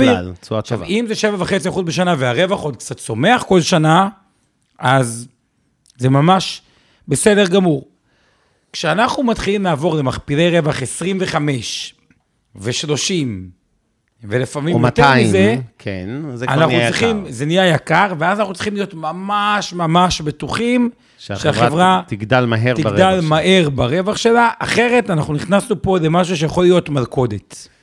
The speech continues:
Speaker 1: כן, ופה, בהמשך לשאלתך, אה, איך את יודעת, אז יש פה נקודה חשובה שאת מעלה לנו, אה, מרימה להנחתה,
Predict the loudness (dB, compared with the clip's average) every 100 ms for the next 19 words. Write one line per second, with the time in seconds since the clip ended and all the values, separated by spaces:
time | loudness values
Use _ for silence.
0 | _ -6 -2 -2 -2 2 4 4 2 0
1 | -8 -8 -8 -6 -8 -8 -8 -6 -4 -6
2 | -4 -4 -2 -4 -10 -18 _ -10 -8 -6
3 | -6 -8 -10 _ _ _ _ -6 -2 -2
4 | -2 0 2 2 2 -2 -4 -6 -6 -8
5 | -6 -4 -4 -4 -6 -6 -4 -4 -6 -8
6 | -4 -2 -2 -2 -2 -4 -4 -4 -6 -6
7 | -6 -8 -10 -10 -12 -12 -12 -10 -8 -4
8 | -2 0 0 -4 -4 -2 0